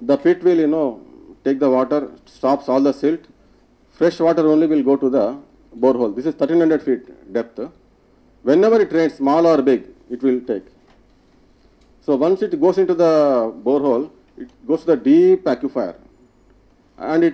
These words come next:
I have seen ni-, um, uh, around all the structures, there is no excess water going out.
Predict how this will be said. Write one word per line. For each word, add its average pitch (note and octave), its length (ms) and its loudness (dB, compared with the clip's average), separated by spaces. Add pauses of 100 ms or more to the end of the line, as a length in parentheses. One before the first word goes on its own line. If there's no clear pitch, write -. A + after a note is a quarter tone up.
I D3 100 -4
have D#3+ 380 0
seen G#3 480 0 (680)
ni-, B2 640 -6
um, A2+ 260 -8
uh, A2 140 -8 (120)
around D3 300 0
all F3 220 2
the A3+ 100 0
structures, G3 540 -2 (520)
there C3 160 0
is D#3+ 120 2
no G#3 80 2
excess G3+ 260 -2
water F3+ 240 0
going C3+ 240 0
out. F#2+ 160 -6